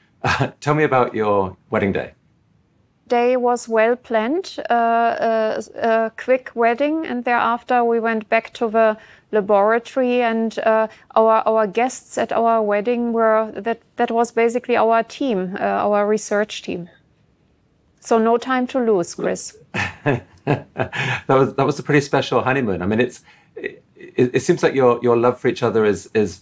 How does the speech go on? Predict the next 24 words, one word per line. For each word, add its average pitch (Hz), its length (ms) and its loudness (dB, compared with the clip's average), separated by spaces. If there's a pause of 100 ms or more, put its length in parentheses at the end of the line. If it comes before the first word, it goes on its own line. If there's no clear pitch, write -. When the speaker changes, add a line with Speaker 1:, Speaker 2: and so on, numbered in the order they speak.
Speaker 1:
very 117 160 4
much 110 240 0
bound 107 220 2
up 113 160 0
in 104 80 0
your 98 160 4
love 101 280 2
for 104 240 2
this 95 220 -2
work 98 320 2
and 87 140 -2
your 82 100 -2
sense 101 300 -4
of 90 80 -10
the 92 60 2
importance 92 720 -2 (100)
of, 98 220 0
of 92 200 -4
this - 180 -10
work. 73 400 -4 (240)
How, 131 160 -2
how 127 160 0
would 135 160 -2
you 120 300 0